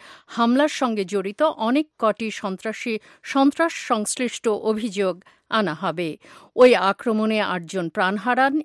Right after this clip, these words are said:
এবং আরও অনেকে মারাত্মকভাবে আহত হয়েছেন।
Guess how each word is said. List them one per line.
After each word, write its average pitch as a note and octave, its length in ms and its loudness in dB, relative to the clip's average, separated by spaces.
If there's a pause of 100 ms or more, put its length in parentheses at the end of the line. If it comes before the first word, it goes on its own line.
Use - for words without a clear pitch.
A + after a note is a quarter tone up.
এবং G#3 280 -4
আরও G3 380 0
অনেকে G#3+ 440 0
মারাত্মকভাবে G3 1120 -4 (280)
আহত G3+ 380 -2
হয়েছেন। D#3+ 640 -4